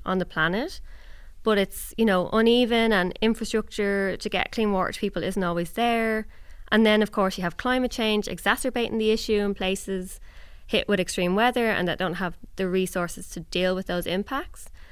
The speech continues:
I was really shocked to find out that two point two billion people in the world don't actually have access to safe drinking water,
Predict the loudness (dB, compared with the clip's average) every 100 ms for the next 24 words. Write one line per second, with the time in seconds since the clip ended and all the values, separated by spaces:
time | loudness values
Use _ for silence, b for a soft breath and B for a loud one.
0 | b b b 2 2 -2 -10 -14 -4 2
1 | 4 6 4 2 0 -4 -8 -12 -2 0
2 | 0 0 2 4 4 0 -4 -8 2 4
3 | 4 0 -2 0 0 -2 -8 0 2 2
4 | 2 2 0 0 -2 -2 -4 -2 -2 0
5 | 2 2 0 0 0 0 2 2 0 -2
6 | 0 0 0 -2 -4 -4 -4 -4 -12 -8
7 | -4 -2 0 0 -2 -4 -6 2 4 4
8 | 0 -2 0 0 2 0 -2 -6